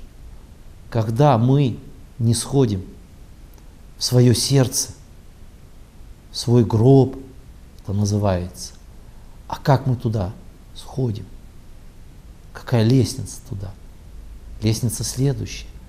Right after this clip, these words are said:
Через покаяние и глубочайшее смирение, то тогда туда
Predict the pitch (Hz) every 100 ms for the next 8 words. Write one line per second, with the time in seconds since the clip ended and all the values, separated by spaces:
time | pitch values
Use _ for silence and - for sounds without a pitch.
0 | - - - - 127 123 120 - 117 107
1 | 101 135 160 131 104 95 - - - -
2 | - - - 123 123 117 120 - 143 123
3 | - 117 98 - 104 104 143 143 123 92
4 | - - - - - - - - - 143
5 | 135 131 127 135 180 139 - 139 123 135
6 | 170 151